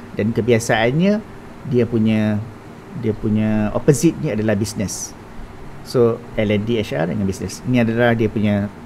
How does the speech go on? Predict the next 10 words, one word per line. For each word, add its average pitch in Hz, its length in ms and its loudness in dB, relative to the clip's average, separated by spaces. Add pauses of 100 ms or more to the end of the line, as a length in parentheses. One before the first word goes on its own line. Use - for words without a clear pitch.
(120)
axis, - 400 -4
ya. 160 120 0 (640)
Dan 147 220 8
yang 143 640 8
seterusnya, 160 640 4
axis 131 320 0
atas 151 320 2
ni 214 100 6
dinamakan 131 460 4
sebagai, 120 480 4